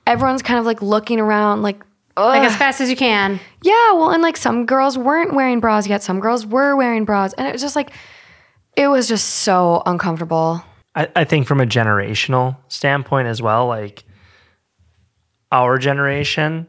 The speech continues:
Speaker 3: versus, like, our parents' generation to our grandparents' generation, like, our grandparents,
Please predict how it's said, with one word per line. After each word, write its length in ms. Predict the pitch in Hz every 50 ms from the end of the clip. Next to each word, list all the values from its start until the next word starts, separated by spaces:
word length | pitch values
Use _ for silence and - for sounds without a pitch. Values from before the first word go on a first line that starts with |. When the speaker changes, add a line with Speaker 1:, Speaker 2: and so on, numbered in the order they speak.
| _ _ -
Speaker 3:
versus, 500 | 123 123 127 123 113 - 127 113 107 127
like, 260 | 113 104 104 - -
our 120 | - 104
parents' 380 | - - - 156 151 156 151 147
generation 600 | - 160 147 143 143 143 143 131 - - 143 131 117
to 120 | - 117
our 100 | 104 104
grandparents' 580 | 104 113 117 120 127 123 - - 135 131 131 -
generation, 520 | - 139 135 131 135 135 127 - 151 139
like, 220 | 127 117 110 117 - _ _ - - - - - - - _ _ _ _
our 180 | - - 131 131
grandparents, 880 | - - 131 120 123 143 147 143 - 185 190 214 240 247 226 - -